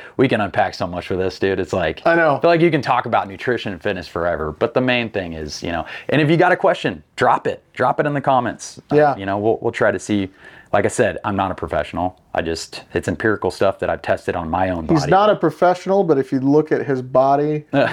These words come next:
Speaker 1: <laughs>
Speaker 2: I'm serious about this. At
Speaker 1: Appreciate
Speaker 2: his age, he's, he's fit, man.
Speaker 1: Just trying to maintain, man. Just keep it, it's all maintenance in the end, so.
Speaker 2: Yeah, and mentally,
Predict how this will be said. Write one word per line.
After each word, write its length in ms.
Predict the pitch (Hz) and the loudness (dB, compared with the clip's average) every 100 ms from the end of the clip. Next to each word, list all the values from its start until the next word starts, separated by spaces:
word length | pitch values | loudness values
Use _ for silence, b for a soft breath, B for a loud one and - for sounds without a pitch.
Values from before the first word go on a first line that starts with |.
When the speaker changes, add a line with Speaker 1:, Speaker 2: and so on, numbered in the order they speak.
| - | -6
Speaker 1:
<laughs> 440 | - - _ _ - | -16 -20 _ _ -2
Speaker 2:
I'm 200 | 135 135 | 0 -2
serious 480 | - 170 156 127 123 | 2 4 6 4 0
about 320 | 117 113 113 | -2 -2 -2
this. 400 | 120 117 - - - | -2 -4 -6 -16 -18
At 80 | - | -4
Speaker 1:
Appreciate 240 | 123 127 | 2 4
Speaker 2:
his 220 | 143 143 139 | 4 4 4
age, 460 | 147 170 160 - - _ _ _ _ _ _ - | 4 4 0 -14 -20 _ _ _ _ _ _ -2
he's, 480 | 123 120 - - - b b b b _ | -2 -2 -6 -10 -16 b b b b _
he's 160 | 131 - | 0 2
fit, 320 | - 151 - | 4 4 4
man. 120 | 101 | -4
Speaker 1:
Just 100 | 101 | -4
trying 260 | - 110 104 | 2 2 2
to 40 | 107 | 0
maintain, 580 | 107 104 104 98 87 | 0 0 0 -2 -4
man. 280 | 82 80 76 | -6 -6 -8
Just 140 | 76 - | -8 -4
keep 180 | 92 | 0
it, 200 | 92 - - | 2 0 -2
it's 180 | 85 - | -2 2
all 160 | 92 | 2
maintenance 420 | 90 80 73 - | 2 -4 -8 -8
in 60 | - | -6
the 100 | 76 | -4
end, 280 | 73 - - | -4 -6 -8
so. 240 | - - - - _ - | -6 -6 -8 -18 _ 0
Speaker 2:
Yeah, 280 | 120 113 117 | 2 2 0
and 140 | 127 | 0
mentally, 600 | 135 147 151 147 147 139 | 2 2 4 4 4 0